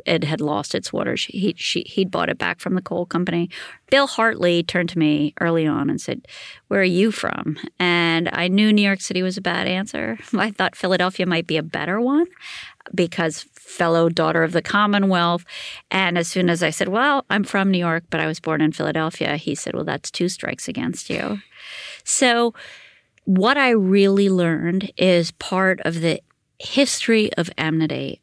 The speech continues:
in this place and this overblown, or not overblown, but oversimplified rural versus urban divide, and how it is that rural Americans from Appalachia have paid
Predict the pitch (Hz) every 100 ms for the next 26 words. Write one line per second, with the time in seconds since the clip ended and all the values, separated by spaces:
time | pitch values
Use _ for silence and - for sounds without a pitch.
0 | _ _ - 175 185 185 - 160 147 135
1 | - 180 180 175 - - - 202 214 220
2 | 214 196 165 160 156 160 - - 294 359
3 | 254 262 254 202 202 180 160 - 175 170
4 | - 175 175 170 170 165 160 165 170 170
5 | 170 160 - 165 175 - 156 160 160 156
6 | 160 143 147 190 247 254 - - - -
7 | - 233 165 - 185 214 233 170 160 170
8 | 185 - 160 - 175 165 180 208 - 202
9 | 156 151 151 165 165 - _ _ _ -
10 | - 165 170 214 233 - - 175 185 165
11 | 160 - 165 170 170 - - - - 202
12 | 196 - 180 175 202 220